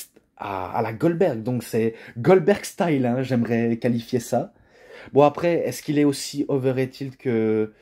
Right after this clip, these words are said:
que Goldberg ? Je pense que Bron Breakker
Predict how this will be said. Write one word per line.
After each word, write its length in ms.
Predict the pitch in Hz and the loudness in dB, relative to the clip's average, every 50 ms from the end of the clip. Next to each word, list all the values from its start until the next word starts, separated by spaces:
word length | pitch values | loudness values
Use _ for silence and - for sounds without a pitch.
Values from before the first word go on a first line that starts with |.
| _ - - - - - _ | _ -20 -20 -20 -20 -20 _
que 100 | - 143 | 0 0
Goldberg ? 680 | 135 123 135 127 120 120 143 151 160 165 170 160 170 165 - _ _ _ _ _ _ _ _ _ _ _ _ _ _ _ _ _ _ _ _ _ _ - | 2 4 4 2 4 2 2 2 2 0 -2 -4 -8 -12 -16 _ _ _ _ _ _ _ _ _ _ _ _ _ _ _ _ _ _ _ _ _ _ -4
Je 160 | 131 131 170 | 2 4 4
pense 380 | 170 - - 240 262 285 285 - | 4 4 2 2 2 2 0 0
que 360 | - 208 196 180 175 170 170 | 2 4 4 4 4 4 2
Bron 180 | 156 151 180 | 2 2 0
Breakker 340 | 180 165 170 180 - - 262 | 0 0 -2 -4 -2 -2 -4